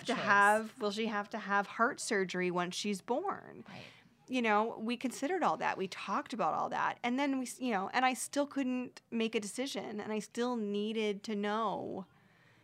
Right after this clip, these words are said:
Speaker 2: You know, I, it was just a personal decision that I needed to go further in the pregnancy to make sure that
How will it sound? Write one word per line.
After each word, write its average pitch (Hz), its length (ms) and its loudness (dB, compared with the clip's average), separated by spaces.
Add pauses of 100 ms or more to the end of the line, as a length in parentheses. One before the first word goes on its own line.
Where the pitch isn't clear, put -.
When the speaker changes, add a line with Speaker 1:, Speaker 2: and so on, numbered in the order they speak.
(600)
Speaker 2:
You 233 140 0
know, 185 280 0
I, 214 200 2 (140)
it 214 180 -6
was 202 120 2
just 208 220 -2
a 226 40 -2
personal 226 460 -4
decision 240 400 -4
that - 180 -6
I 196 200 0
needed 226 220 -2
to 214 60 0
go 202 160 -2
further 202 440 -2
in 196 80 -2
the 185 80 -2
pregnancy 202 680 -4
to - 160 -6
make 196 380 -2
sure 208 380 -4
that 190 100 -6